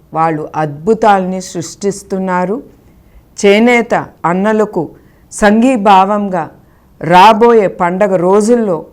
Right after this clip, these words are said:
మనం చేనేతర వస్త్రాల్ని ధరించి నేతన్నలు ఆనందంలో మనం కూడా వాళ్ళతో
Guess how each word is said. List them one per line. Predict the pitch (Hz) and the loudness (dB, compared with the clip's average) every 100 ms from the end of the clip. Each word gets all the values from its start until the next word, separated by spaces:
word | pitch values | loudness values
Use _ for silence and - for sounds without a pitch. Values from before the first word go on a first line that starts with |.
| _ _ _ - 156 | _ _ _ -10 -2
మనం | 175 214 220 156 _ _ - | 0 0 -4 -8 _ _ -4
చేనేతర | 190 208 240 233 226 196 | 0 2 0 0 -2 -2
వస్త్రాల్ని | 165 165 165 - 226 226 214 185 147 | 0 -2 -2 -2 0 0 -2 -8 -6
ధరించి | 165 190 262 269 262 214 - - | -2 2 2 0 -2 -4 -4 -2
నేతన్నలు | 185 214 220 247 233 214 165 160 _ _ 147 | 0 2 2 2 2 -2 -4 -8 _ _ 0
ఆనందంలో | 175 208 240 247 233 220 190 165 - | 2 4 2 2 2 0 0 -2 -4
మనం | - 185 226 233 262 254 | -6 -4 0 0 -2 -2
కూడా | 220 196 190 202 - _ _ _ | 0 0 -2 -6 -18 _ _ _
వాళ్ళతో | 160 165 170 180 180 170 156 | -2 2 4 2 -2 -4 -4